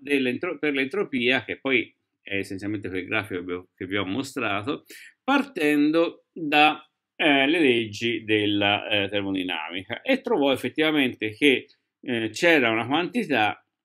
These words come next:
che, ehm, si comportava così. Scatenò una quantità di critiche mostruose perché, ehm, appunto, la prima domanda era come si concilia con la reversibilità, e poi vedremo tra un,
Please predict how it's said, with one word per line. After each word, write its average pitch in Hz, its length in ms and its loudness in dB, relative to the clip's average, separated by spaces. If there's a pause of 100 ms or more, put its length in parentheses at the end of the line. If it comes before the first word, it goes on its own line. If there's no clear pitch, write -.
(180)
che, 120 540 0
ehm, 92 760 -4
si 117 580 2
comportava 107 640 -4
così. - 320 -16 (640)
Scatenò 104 540 -4
una 117 100 -2
quantità 104 440 -2
di 104 120 -4
critiche 101 600 -6
mostruose 127 680 0
perché, 104 560 0 (400)
ehm, 104 720 0 (840)
appunto, 107 380 -6
la 82 100 -10
prima 110 220 -6
domanda 131 340 2
era 113 140 4
come 127 160 0
si 113 100 -8
concilia 117 440 -2
con 113 100 -4
la 110 80 -2
reversibilità, 95 800 -4
e 151 160 -2
poi 147 460 2
vedremo 101 600 -4
tra 95 120 -10
un, 113 140 -8